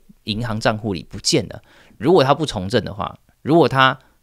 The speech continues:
更爱钱的话，如果他更想要的是有钱的话，他现在不需要付一堆的律师费，他不会有州政府想要，呃，侵占他的土地、他的财产，不会有检察官想要他破产，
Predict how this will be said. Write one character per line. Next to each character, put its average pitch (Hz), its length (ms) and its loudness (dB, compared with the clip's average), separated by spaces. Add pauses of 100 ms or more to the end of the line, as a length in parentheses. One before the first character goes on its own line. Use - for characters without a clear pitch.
(140)
更 151 180 0
爱 139 220 2
钱 90 260 -6
的 82 80 -10
话， 92 280 -4
如 - 80 -6
果 143 60 0
他 139 80 0
更 147 220 0
想 101 220 -4
要 139 120 0
的 131 80 0
是 131 180 -4
有 90 180 -4
钱 - 200 -8
的 - 120 -10
话， 92 260 -4 (220)
他 175 100 -6
现 175 180 -2
在 175 80 0
不 170 200 -4
需 160 240 -8
要 156 260 0 (240)
付 - 220 -12
一 151 120 -6
堆 135 160 -4
的 107 200 -2
律 117 160 -4
师 95 180 -4
费， 80 260 -8 (360)
他 170 120 0
不 135 160 -6
会 160 100 0
有 117 100 2
州 147 240 -2
政 147 200 -2
府 - 160 -16
想 - 220 -6
要， 120 240 0 (140)
呃， 92 160 -6
侵 143 340 -2
占 127 260 -2
他 120 200 -4
的 117 100 -4
土 - 320 -12
地、 98 180 -6
他 113 140 -4
的 101 80 -4
财 - 260 -8
产， 85 240 -8 (320)
不 117 120 -8
会 160 100 2
有 147 80 4
检 90 300 -2
察 87 240 -4
官 113 280 -2
想 107 260 -6
要 104 120 -2
他 113 140 -4
破 104 260 -4
产， - 260 -12